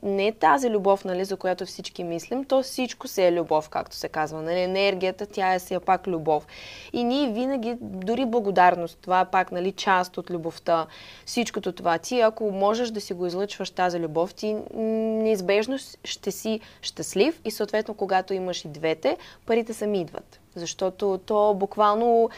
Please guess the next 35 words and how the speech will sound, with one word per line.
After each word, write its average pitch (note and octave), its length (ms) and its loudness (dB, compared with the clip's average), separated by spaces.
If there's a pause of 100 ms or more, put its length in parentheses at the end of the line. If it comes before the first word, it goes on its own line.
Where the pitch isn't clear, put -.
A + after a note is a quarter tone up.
(180)
а, A3+ 180 6
производното G#3+ 720 4
на A3 120 0
първите G#3 400 -2
две F3 180 -2
неща. - 360 -6 (400)
Когато G#3 280 4
си - 80 -4
благодарен, G3+ 580 2
когато F#3+ 320 0
си G#3 140 -2
щастлив, F#3+ 540 -4
хората G3 360 -2
са - 140 -12
буквално, F#3+ 600 0 (720)
както F#3+ 240 0
до F#3+ 100 -2
някаква F#3 280 -2
степен F#3+ 340 -6
мога F#3 200 0
да F3+ 80 -2
кажа F3 300 -2
и - 20 0
в F3 240 -6
моя F3+ 200 -2
случай, E3+ 460 -4 (400)
те C#4+ 260 4 (140)
ти C4+ 100 -2
благодарят A3 540 4
по - 140 -6
този F3+ 300 2
начин, D#3 440 -6
нали? F3 260 -4
Тоест, F3+ 400 -2
те G#3 260 2